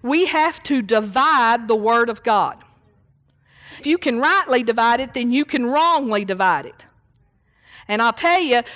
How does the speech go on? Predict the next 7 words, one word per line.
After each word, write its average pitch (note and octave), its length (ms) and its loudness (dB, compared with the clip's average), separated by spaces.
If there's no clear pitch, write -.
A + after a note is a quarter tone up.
there's A3 220 0
confusion C4+ 760 -2
in A#3 140 -2
Christians D#4 580 -2
today. A#3+ 540 0
One C4+ 480 0
reason, G#3 480 -2